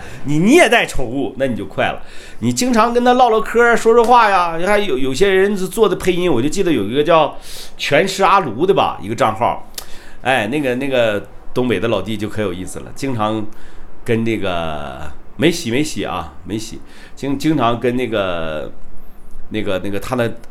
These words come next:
叫，就那条狗叫全尸啊，叫阿卢，完了以后对话，哎，就霍霍他，你霍霍他也行，是吧？你霍霍他也挺有意思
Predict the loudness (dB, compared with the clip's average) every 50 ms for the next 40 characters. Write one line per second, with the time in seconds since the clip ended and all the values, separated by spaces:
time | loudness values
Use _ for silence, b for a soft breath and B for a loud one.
0 | -12 -10 -8 -6 -4 -4 -4 -4 -4 -6 -4 -4 -2 -2 0 2 2 2 2 2
1 | 0 0 2 2 2 2 2 2 0 0 0 2 2 4 6 4 4 4 0 -2
2 | -2 -2 0 0 2 2 4 4 2 2 2 0 -2 -2 -2 0 B B B B
3 | B B B B 2 2 2 2 2 2 2 2 2 0 0 0 2 2 4 4
4 | 4 4 6 4 4 4 4 4 4 4 4 2 0 0 0 0 0 0 2 2
5 | 4 4 4 4 4 2 2 2 B B B B B B -2 -2 0 4 4 6
6 | 6 6 6 4 2 0 -2 -4 -4 -6 -6 -8 -8 -8 -8 -6 -6 -8 -8 -10
7 | -12 -10 -8 -8 -4 0 2 4 4 4 2 0 -4 -6 -2 0 2 4 4 4
8 | 4 4 4 4 2 2 2 2 2 2 2 0 0 -2 -2 -2 -4